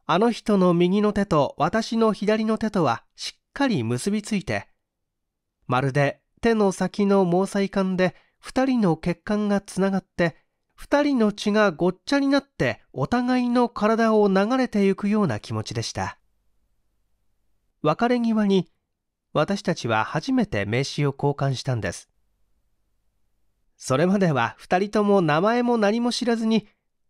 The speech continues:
ただ一人の男と一人の女として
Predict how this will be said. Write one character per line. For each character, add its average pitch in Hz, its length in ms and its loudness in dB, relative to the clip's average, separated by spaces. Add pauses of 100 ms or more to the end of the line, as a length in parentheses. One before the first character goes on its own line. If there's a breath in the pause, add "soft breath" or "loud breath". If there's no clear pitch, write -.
(140)
た 254 140 2
だ 202 180 4
一 - 280 -2
人 262 160 2
の 190 180 4
男 220 340 0
と 151 220 0
一 - 280 -2
人 262 140 2
の 175 200 4
女 220 240 0
と 170 120 -4
し - 100 -8
て - 300 -4